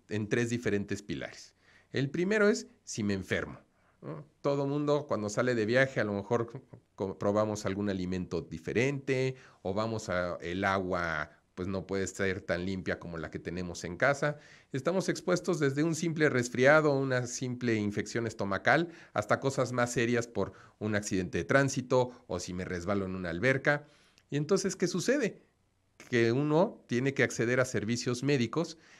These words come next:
y esta precisamente es la protección que te da el seguro de Allianz Global Assistance. Nosotros tenemos una red nacional e internacional donde con una sola llamada nosotros coordinamos, pues, desde esa consulta en tu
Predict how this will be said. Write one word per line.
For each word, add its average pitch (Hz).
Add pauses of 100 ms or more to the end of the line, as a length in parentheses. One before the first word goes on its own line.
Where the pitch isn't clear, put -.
(220)
y 120
esta 151
precisamente 123
es 120
la 113
protección 104
que -
te 95
da 95
el 95
seguro 92
de 80
Allianz 85
Global 80
Assistance. 73 (680)
Nosotros 101
tenemos 95
una 90
red 117 (160)
nacional 95
e 92
internacional 101 (280)
donde 92
con 95
una 101
sola 98
llamada 135 (320)
nosotros 92 (120)
coordinamos, 92 (300)
pues, 139
desde 113
esa 147
consulta 123
en 104
tu 101